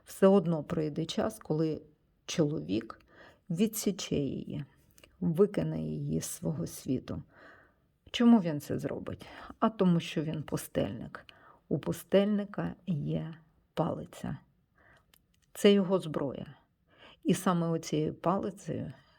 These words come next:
він вижене з свого світу пристаркувату імператрицю. Але є жорсткі сценарії,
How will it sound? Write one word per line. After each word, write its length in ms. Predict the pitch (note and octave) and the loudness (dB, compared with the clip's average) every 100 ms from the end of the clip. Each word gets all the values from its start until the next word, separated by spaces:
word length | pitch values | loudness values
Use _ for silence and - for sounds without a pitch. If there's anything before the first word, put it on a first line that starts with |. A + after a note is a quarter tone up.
| - | -4
він 300 | D#3+ D#3+ D#3+ - | 0 0 -2 -2
вижене 640 | D3+ E3+ F#3+ F3+ D3 - | 2 2 2 0 -4 -8
з 40 | |
свого 400 | - - D#3 D#3 | -10 -6 -4 -2
світу 600 | D3 - D#3+ F3 F3 - - - - - | -4 -6 -2 -2 0 -4 -6 -16 -20 -14
пристаркувату 1000 | - D#3 - - D#3+ D#3+ D#3 D#3 D3 D#3 D3+ - - | -6 -6 -4 0 0 0 -2 -2 -4 -6 -8 -10 -6
імператрицю. 800 | E3+ E3 D3+ C#3+ - - - - - _ _ _ _ _ _ - - - _ _ _ _ _ _ _ _ | -4 -2 -6 -6 -8 -10 -10 -16 -20 _ _ _ _ _ _ -20 -20 -20 _ _ _ _ _ _ _ _
Але 400 | - A3 A3+ G3 - C3+ - D#3+ | 4 6 6 2 -6 -10 -12 -6
є 580 | E3 D3+ G#3+ A#3 A#3 A#3+ - - _ _ - A#3+ A#3 | -4 2 4 4 4 -2 -10 -20 _ _ -18 -10 -4
жорсткі 540 | F3 F3 - - G#3+ | 0 0 -2 -4 -2
сценарії, 800 | G#3+ - D#3 D3 C3 - B2+ - | -2 -4 -2 0 -2 -2 -6 -6